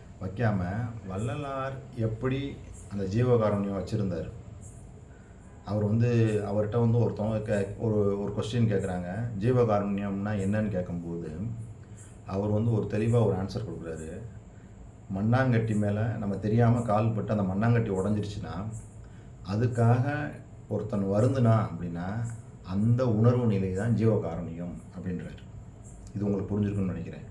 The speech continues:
So, இந்த மாதிரி உணர்வு நிலையில நம்ம இருக்கணும். So, இந்த மாதிரி ஜீவகாருண்யம் பண்றதுக்கான அந்த உணர்வு நிலையில இருக்கணும். மேலும்,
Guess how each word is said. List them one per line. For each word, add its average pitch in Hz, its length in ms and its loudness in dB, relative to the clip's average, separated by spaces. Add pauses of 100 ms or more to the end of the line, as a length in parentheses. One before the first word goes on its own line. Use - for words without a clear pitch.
(420)
So, 95 180 -6
இந்த 117 360 6
மாதிரி 120 440 2
உணர்வு 117 420 6
நிலையில 95 280 0
நம்ம 90 220 -2
இருக்கணும். 92 360 -2 (840)
So, - 180 -8
இந்த 92 200 0
மாதிரி 107 520 2
ஜீவகாருண்யம் 92 560 0
பண்றதுக்கான 90 760 -2 (540)
அந்த 113 560 4
உணர்வு 104 560 2
நிலையில 92 360 0
இருக்கணும். 95 320 -4 (340)
மேலும், 110 480 0